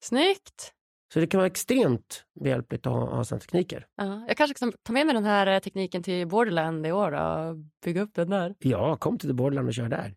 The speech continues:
Speaker 1: Jag
Speaker 2: blir
Speaker 1: sk-,
Speaker 2: jättebra.
Speaker 1: ska du dit?
Speaker 2: Jag ska till The Borderland.
Speaker 1: Va, ska du
Speaker 2: Du
Speaker 1: till
Speaker 2: också?
Speaker 1: Borderland? Ja, jag ska dit!
Speaker 2: Alltså, det här visste inte vi om.
Speaker 1: Nej, det
Speaker 2: Nej.
Speaker 1: visste inte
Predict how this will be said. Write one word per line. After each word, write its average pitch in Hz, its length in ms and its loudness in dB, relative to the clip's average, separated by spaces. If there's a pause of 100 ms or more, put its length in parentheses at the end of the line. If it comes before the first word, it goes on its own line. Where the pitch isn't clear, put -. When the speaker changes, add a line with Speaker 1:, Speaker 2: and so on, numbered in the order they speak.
Speaker 1:
Jag 330 160 8
Speaker 2:
blir 330 80 6
Speaker 1:
sk-, 311 40 4
Speaker 2:
jättebra. 165 360 0
Speaker 1:
ska - 160 4
du 381 120 10
dit? 208 240 4
Speaker 2:
Jag 196 180 4
ska 392 100 2
till 294 80 4
The 226 60 4
Borderland. 92 340 -2
Speaker 1:
Va, - 60 8 (160)
ska - 200 4
du 679 60 8
Speaker 2:
Du 698 60 10
Speaker 1:
till - 60 12
Speaker 2:
också? 523 160 8
Speaker 1:
Borderland? 311 260 6
Ja, 349 120 10 (260)
jag 554 80 4
ska 539 440 8
dit! - 200 -8 (180)
Speaker 2:
Alltså, 180 260 2 (200)
det 156 120 2
här 170 80 2
visste 240 220 2
inte 160 100 0
vi 143 160 4
om. 185 260 0
Speaker 1:
Nej, 339 80 8 (320)
det 622 120 6
Speaker 2:
Nej. - 80 6
Speaker 1:
visste - 140 2
inte 605 140 0